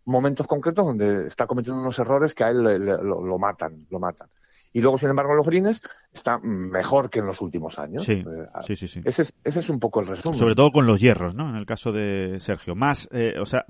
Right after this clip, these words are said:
Speaker 2: pega más golpes raros con los hierros que con, que con el drive, ¿no? Desde, desde el tee.
Speaker 1: Sí, y en ese sentido, pues hay, eh, bueno,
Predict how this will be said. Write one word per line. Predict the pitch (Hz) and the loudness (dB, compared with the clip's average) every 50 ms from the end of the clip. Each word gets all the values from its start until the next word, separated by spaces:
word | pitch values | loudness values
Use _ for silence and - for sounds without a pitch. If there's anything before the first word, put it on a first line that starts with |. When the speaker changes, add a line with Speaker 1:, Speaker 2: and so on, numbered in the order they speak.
| - - | -2 0
Speaker 2:
pega | 139 143 156 147 | 2 2 2 2
más | 151 143 | 2 2
golpes | 123 143 143 135 - 143 123 | 2 2 2 4 4 2 2
raros | 120 123 127 120 101 90 80 - - | 4 4 4 4 4 2 -2 -6 -6
con | - 110 101 | -4 -2 0
los | 101 98 90 | 0 0 2
hierros | 127 151 160 160 180 180 - - | 2 2 2 0 -2 -6 -8 -8
que | - 104 | -10 -8
con, | - - 98 95 92 90 85 85 82 78 | -4 -2 -2 -2 -2 -6 -8 -12 -12 -10
que | - 101 | -8 -6
con | 90 98 95 92 | -4 -4 -4 -4
el | 92 90 90 | -4 -2 -2
drive, | 107 98 85 76 - | -2 -2 -4 -6 -8
¿no? | 101 117 | -10 -10
Desde, | 107 90 85 95 90 85 85 85 82 80 - - _ _ | -8 -8 -6 -6 -6 -6 -6 -8 -10 -12 -16 -20 _ _
desde | - 98 78 90 | -12 -10 -8 -8
el | 82 - | -10 -10
tee. | - 73 - _ _ _ _ _ _ _ _ _ _ _ _ _ _ _ _ | -14 -18 -18 _ _ _ _ _ _ _ _ _ _ _ _ _ _ _ _
Speaker 1:
Sí, | - - 165 135 - | -2 0 0 0 0
y | 131 123 | 0 0
en | 120 127 143 | 2 2 0
ese | 135 - 156 | 0 -2 -2
sentido, | - 165 156 147 - 170 156 175 175 160 | -2 -4 -2 0 0 2 2 2 0 0
pues | - 135 123 - - - | 0 -2 -2 -2 -4 -4
hay, | - 131 135 135 131 131 127 123 120 120 117 117 _ _ _ _ _ _ _ _ _ | -2 0 2 2 2 2 2 2 0 0 -2 -4 _ _ _ _ _ _ _ _ _
eh, | - 120 113 113 113 110 110 107 107 107 101 101 98 - - | -8 -6 -6 -4 -4 -4 -4 -4 -6 -6 -6 -8 -10 -10 -6
bueno, | - 131 120 90 85 | -4 -4 -4 -4 -6